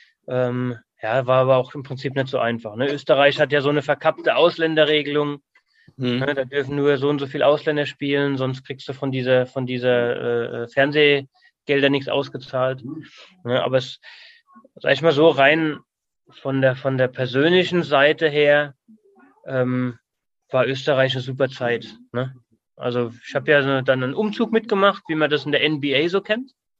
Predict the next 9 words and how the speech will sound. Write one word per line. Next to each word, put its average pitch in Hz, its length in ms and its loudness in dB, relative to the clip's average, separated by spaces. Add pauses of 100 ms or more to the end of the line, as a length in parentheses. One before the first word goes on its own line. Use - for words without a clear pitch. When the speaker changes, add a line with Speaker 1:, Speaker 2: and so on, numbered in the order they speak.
(160)
Speaker 2:
Mhm. 113 220 -4
Speaker 1:
Ja, 160 160 -2
Standortanalyse, 208 1040 2
Pasching 180 400 -2
ist 180 140 -4
nicht 175 120 -2
mehr 170 120 4
so 151 100 -2
interessant. 143 540 0